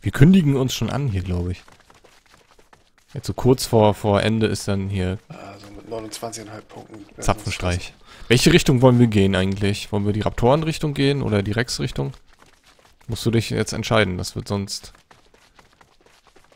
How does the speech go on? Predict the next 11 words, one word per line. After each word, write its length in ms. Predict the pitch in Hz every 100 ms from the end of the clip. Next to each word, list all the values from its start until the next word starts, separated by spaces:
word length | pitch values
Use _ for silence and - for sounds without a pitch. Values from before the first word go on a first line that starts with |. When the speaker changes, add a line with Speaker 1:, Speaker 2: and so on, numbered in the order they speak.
| -
Speaker 1:
Schwer. 380 | - 92 87 92 - - _ _ _ _ _ _ _ - - _ _
Also 140 | - 107
ich 100 | -
glaub, 140 | 120
ich 80 | 113
gehe 140 | 127
in 100 | 113
Raptoren-Richtung 680 | 107 104 110 104 95 - 92
wieder. 200 | 92 98 - _ _ - -
Speaker 2:
Ja. 140 | 95 - _ _ _ _ _ _ _ _ _ _ _ _ _ _ _ _ _ _ _ _ _ _ _ _ _ _ _ _ _ _ _ _ _ _ _ _ _ - - - - - - - - - - _ -
Speaker 1:
So, 840 | - - 104 95 92 85 - -